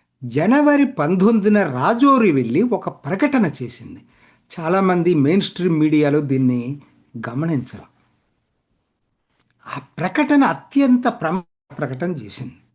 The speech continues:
ఏమందంటే, జమ్మూ కాశ్మీర్లే కాదు, కొత్త అడ్మినిస్ట్రేటివ్ డివిజన్స్ కూడా కావాలి అని ప్రకటన చేసింది.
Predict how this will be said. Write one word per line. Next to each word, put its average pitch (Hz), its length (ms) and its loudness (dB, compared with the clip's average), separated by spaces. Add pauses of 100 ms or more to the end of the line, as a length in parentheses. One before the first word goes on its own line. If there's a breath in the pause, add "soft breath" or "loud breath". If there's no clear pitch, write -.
(480)
ఏమందంటే, 214 840 2 (800 soft breath)
జమ్మూ 262 400 4
కాశ్మీర్లే 196 760 0
కాదు, 151 500 -2
కొత్త 196 340 -4
అడ్మినిస్ట్రేటివ్ 185 1200 0
డివిజన్స్ 151 480 -2
కూడా 147 240 -4
కావాలి 170 720 2
అని 240 120 2
ప్రకటన 131 320 -8
చేసింది. 104 400 -14